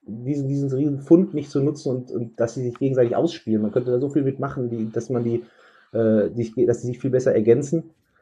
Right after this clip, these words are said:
Und da habe ich dann erst angefangen, mich mit der Geschichte zu befa-, äh, befassen und zu, ähm, zu erfahren, so, woher das kommt. Und so richtig klar geworden ist mir das auch erst, als ich für einen Artikel, ähm, zum,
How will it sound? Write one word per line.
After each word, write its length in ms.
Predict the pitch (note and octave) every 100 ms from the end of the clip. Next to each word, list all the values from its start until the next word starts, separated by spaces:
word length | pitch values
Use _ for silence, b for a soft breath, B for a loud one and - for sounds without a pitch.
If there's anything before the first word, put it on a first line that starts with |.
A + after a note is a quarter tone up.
| _
Und 160 | - B2
da 120 | C3+
habe 100 | C#3+
ich 80 | D3
dann 100 | B2+
erst 160 | C3+
angefangen, 460 | B2+ C3+ C#3 C3 B2+
mich 200 | B2+ -
mit 160 | A#2+ A#2+
der 100 | A#2+
Geschichte 340 | A#2 C#3 -
zu 120 | B2
befa-, 260 | A2 A2 G2+
äh, 280 | G#2 A2 A2
befassen 420 | G2+ A#2 A2 A2
und 180 | A2 A2
zu, 360 | A#2 A2+ A2
ähm, 380 | G#2 G#2 G#2 - - -
zu 120 | -
erfahren, 300 | A#2 A#2 A#2+
so, 160 | A#2 A2+ G#2+
woher 200 | A2+ B2+
das 180 | B2 -
kommt. 440 | C3+ E3+ - -
Und 240 | C3+ C3 -
so 120 | -
richtig 340 | B2+ D#3 C#3+ -
klar 160 | C3+
geworden 240 | C#3+ C#3 C3+
ist 100 | C3+
mir 60 |
das 240 | C3+ C3 -
auch 140 | C3+
erst, 320 | - C3 - _ _ _ _ _ -
als 160 | B2
ich 120 | C3 B2
für 160 | A#2
einen 180 | A#2+ B2
Artikel, 640 | A2 - D3+ D3 C#3+ C3+
ähm, 260 | A#2+ A#2+ A#2
zum, 520 | - B2 A#2+ A#2+ A#2